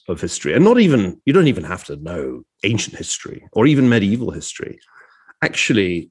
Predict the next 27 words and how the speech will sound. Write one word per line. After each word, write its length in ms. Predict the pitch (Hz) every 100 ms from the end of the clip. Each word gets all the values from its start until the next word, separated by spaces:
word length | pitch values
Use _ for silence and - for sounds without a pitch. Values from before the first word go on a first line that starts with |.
| _
the 160 | 113 110
nineteen 400 | 123 127 - 95
fifties 760 | - 131 - - - - - -
saw 580 | - - 104 90 85 78
some 580 | - - 92 87 85 82 _ _ -
pandemics 720 | 95 87 95 90 85 - -
that 160 | -
were 180 | 92 80 - 123
global 440 | 117 104 107 101
in 120 | 90
scale 400 | 85 - 85 82 80
and 160 | 80
comparable 640 | - 104 104 107 85 87 85
in 200 | 78 82
their 280 | - - _ _ _ _ _ -
impact 600 | 120 120 90 - - -
on, 360 | 90 82 82 - -
on 120 | 85
population. 840 | - 90 - - 113 - - - - _ _ _ _ _ _ -
Uh, 180 | 92 95
it's 140 | 113 -
just 200 | 139 -
that 120 | 135
we've 340 | 135 123 92 - - - -
forgotten 560 | - - 127 170 - 104
about 340 | - 71 - -
them. 280 | - -